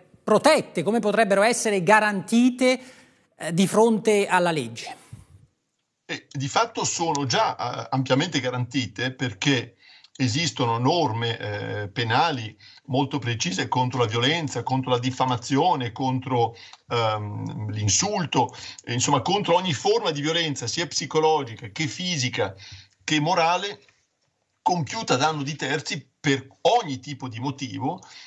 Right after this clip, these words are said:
Speaker 2: e la legge prevede anche condizioni aggravanti laddove le violenze o, eh, l'offesa sia condotta per motivi abietti. Cioè, in altre parole,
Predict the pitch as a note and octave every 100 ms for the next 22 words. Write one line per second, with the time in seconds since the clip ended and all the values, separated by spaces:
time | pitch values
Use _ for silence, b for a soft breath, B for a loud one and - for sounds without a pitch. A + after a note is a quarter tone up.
0 | B _ _ - D#3 G3 G#3+ G#3 B2 C3
1 | C#3+ D#3 F3 F3 C#3 C3+ B2+ D#3 D#3+ -
2 | G3+ E3+ C#3+ C#3 F3 E3+ C#3+ C#3+ D#3+ C#3+
3 | C3+ C3 F3+ D3 A#2+ A2+ b b b -
4 | C3 B2 C3 D3 E3+ C3+ - G#2 - D3
5 | D#3+ - b b b _ - A#2+ A2+ A2
6 | G#2+ G#2+ A2 A2+ - F3 D3 C3+ E3+ F3
7 | - - - D#3 C#3+ - E3+ C3+ C#3 -
8 | A#2+ A#2 A#2 A2 D3 B2 A#2 A2 G#2 G#2
9 | C3 - B B - C#3+ D3 G#3+ F3 D#3
10 | C#3+ B2 G#2 G#2